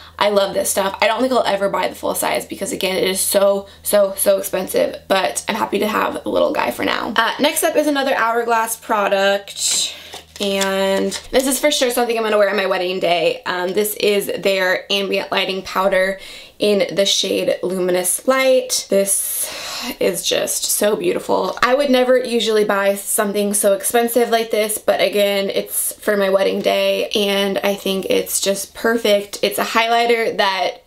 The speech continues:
is a highlighter, but it's not something that is going to, like, look obnoxious or super standout-ish, which I don't want on my wedding day.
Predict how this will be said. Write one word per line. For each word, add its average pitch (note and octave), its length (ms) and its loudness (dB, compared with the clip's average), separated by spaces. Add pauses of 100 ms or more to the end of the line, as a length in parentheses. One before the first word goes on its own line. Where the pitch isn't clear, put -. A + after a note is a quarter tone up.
(140)
is F#3+ 320 -2
a - 120 -4
highlighter, A#3+ 680 2
but A#3+ 140 4
it's A#3 180 0
not A3+ 240 2
something A3 640 0
that G3 640 0
is F#3 180 -2
going F#3+ 320 0
to, F#3+ 100 4
like, F3 580 -2 (320)
look G#3+ 320 0
obnoxious B3+ 880 2
or F#3+ 640 2 (300)
super - 680 0
standout-ish, G3 1000 0
which G3 140 -4
I G3+ 100 0
don't F#3 260 -2
want F#3 300 0
on F#3+ 120 0
my F#3+ 100 0
wedding F#3 320 0
day. F#3+ 200 0